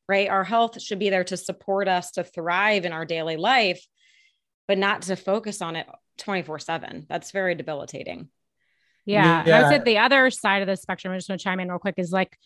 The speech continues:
Speaker 2: uh, the average mother. So the working mother that has kids, maybe the pain point isn't high enough yet, and she thinks she wants A, B, and C, but the pain threshold hasn't gotten high enough for her to really make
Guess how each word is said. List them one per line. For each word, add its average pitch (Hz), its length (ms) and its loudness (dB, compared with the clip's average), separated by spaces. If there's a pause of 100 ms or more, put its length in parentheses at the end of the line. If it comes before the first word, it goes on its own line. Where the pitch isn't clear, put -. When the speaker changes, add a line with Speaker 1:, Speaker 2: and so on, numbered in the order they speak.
(300)
Speaker 2:
uh, 180 300 0
the 214 160 2
average 208 360 2
mother. 175 540 0
So 196 220 -2
the 185 100 -2
working 262 320 0
mother 233 360 0
that 190 180 -2
has 190 260 -4
kids, 220 500 -2
maybe 202 240 -2
the 185 120 -4
pain 233 360 -4
point 220 320 -6
isn't 196 320 -6
high 220 380 0
enough 190 360 -2
yet, 165 220 -6
and 180 100 -6
she 175 180 -8
thinks 403 320 -4
she 214 180 -4
wants 175 460 -2
A, 185 220 -4
B, 170 200 -4
and 160 160 -8
C, 160 460 -8 (520)
but 185 80 -4
the - 60 -16
pain 254 260 0
threshold 202 400 -2
hasn't 175 240 -4
gotten 170 220 -4
high 185 220 -2
enough 170 180 -4
for 185 120 -10
her 170 40 -4
to 170 80 -6
really 170 480 -2 (280)
make 190 380 -4